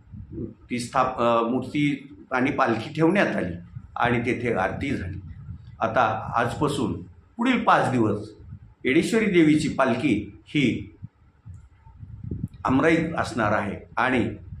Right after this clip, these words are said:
मग पाचव्या दिवशी पालखी परत तिथं घुगरी प्रसादाचं वाटप झाल्यानंतर परत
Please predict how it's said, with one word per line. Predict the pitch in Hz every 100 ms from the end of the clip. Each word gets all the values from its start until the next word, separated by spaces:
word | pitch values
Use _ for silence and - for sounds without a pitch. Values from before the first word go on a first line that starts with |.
| - -
मग | 120 -
पाचव्या | - 127 - 160
दिवशी | 151 131 - 107 98 - - - - - - -
पालखी | 117 107 147
परत | - 139 143 135 - - - - -
तिथं | 113 160
घुगरी | 131 123 180
प्रसादाचं | 226 208 214 196 180 180
वाटप | 151 143 156 -
झाल्यानंतर | 110 131 139 147 120 117
परत | - 135 120